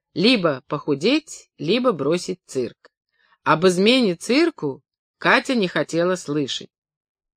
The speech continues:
По ее требованию Николай Сергеевич вел переговоры с труппами Ренца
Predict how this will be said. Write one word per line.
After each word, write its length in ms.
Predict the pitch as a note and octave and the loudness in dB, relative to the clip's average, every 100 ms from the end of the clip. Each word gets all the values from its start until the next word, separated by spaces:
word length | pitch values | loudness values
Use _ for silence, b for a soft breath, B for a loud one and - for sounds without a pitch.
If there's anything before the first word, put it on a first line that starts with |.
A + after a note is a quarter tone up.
| _ _ _ _ _ _ _ _ _ - | _ _ _ _ _ _ _ _ _ 4
По 80 | |
ее 260 | B3 C4 D#4+ | 6 8 4
требованию 600 | - F4+ D4+ G3 E3 D3 | 6 4 4 2 0 -2
Николай 360 | F3 A#3 C4 C#4 | -2 2 4 6
Сергеевич 540 | D4 C4 D4+ E4 - | 4 2 2 2 0
вел 220 | B3 D4 | 0 0
переговоры 600 | C#4 A#3+ G#3+ G#3+ A#3+ C#4 | 2 0 2 4 4 2
с 100 | A#3+ | 0
труппами 520 | - A#3+ B3+ G#3 F#3+ E3+ | -2 0 0 0 0 2
Ренца 640 | F#3+ D4+ C#4+ - C4 C4 | 2 2 0 -2 -4 -4